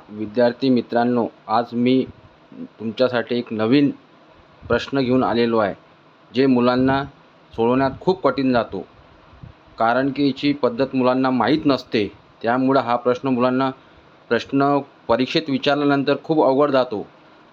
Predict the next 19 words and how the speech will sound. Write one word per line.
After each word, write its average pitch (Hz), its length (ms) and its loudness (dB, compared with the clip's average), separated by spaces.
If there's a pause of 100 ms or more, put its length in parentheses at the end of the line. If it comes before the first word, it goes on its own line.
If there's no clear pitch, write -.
जसे 143 300 0
की 135 220 -2 (520)
प्रश्न 127 300 0
आहे, 147 380 0
तीनशे 147 680 0
ते 180 80 -2
चारशे 139 400 0
पर्यंत 147 280 2
संख्यांची 143 560 0
बेरीज 131 300 0
करणे. 95 340 -4 (580)
आता 127 100 -2
तीनशे 135 580 2
ते 185 80 2
चारशे 147 440 0
पर्यंत 165 280 0
संख्यांची 156 480 0
बेरीज 151 300 4
विचारली 156 460 0